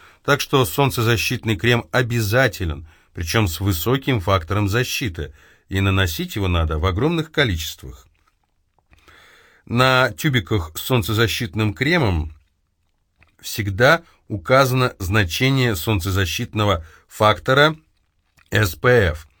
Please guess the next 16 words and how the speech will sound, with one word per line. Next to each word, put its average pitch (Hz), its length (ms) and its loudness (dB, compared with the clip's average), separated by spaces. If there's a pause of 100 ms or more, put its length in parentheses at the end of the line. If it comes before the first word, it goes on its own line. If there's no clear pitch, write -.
(360)
К - 80 -20
примеру, 120 480 4 (200)
S 117 220 2
P 117 180 4
F 90 140 -2
пятьдесят 104 680 0 (200)
означает, 104 520 0
что 113 280 0
для, 107 220 0
скажем, 107 600 0 (840)
первого 107 400 2
типа 90 320 -6
кожи 107 540 2 (380)
собственная 110 840 2
десятиминутная 110 840 0
защита 104 680 0